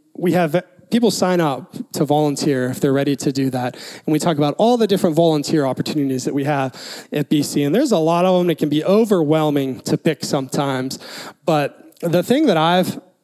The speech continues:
learned is that it doesn't always matter where you start what matters i-, is, is how you, how you end. So, you know, we see our vision here, our mission at Believers Church. We exist to see a city connected with God, and we want you guys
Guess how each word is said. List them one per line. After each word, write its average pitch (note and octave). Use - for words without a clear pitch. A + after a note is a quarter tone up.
learned E3
is D#3+
that D3
it D3+
doesn't B3+
always A#3
matter D#3+
where D3+
you D3+
start E3
what E3
matters D#3+
i-, D3
is, D3+
is E3+
how E3
you, D3
how E3+
you D3
end. C3+
So, D3
you -
know, D#3
we E3+
see A3
our F#3
vision D#3
here, E3+
our D#3+
mission D#3
at C#3+
Believers D3
Church. D#3
We A3
exist D3
to C#3
see C#3+
a B2+
city D3
connected C#3
with C#3
God, B2+
and B2
we C#3+
want F#3
you E3+
guys C#3+